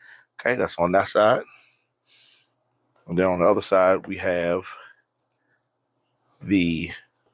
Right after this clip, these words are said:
charging port. We have another speaker.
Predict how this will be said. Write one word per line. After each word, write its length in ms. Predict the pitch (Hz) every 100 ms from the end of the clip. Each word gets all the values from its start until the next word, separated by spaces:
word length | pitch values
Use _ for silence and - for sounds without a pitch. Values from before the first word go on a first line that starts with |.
| _
charging 420 | - 101 101 113
port. 400 | - 107 113 - - _ _ _ _ _ _ -
We 100 | 87
have 160 | 80
another 300 | 76 82 82
speaker. 560 | - - 104 123 127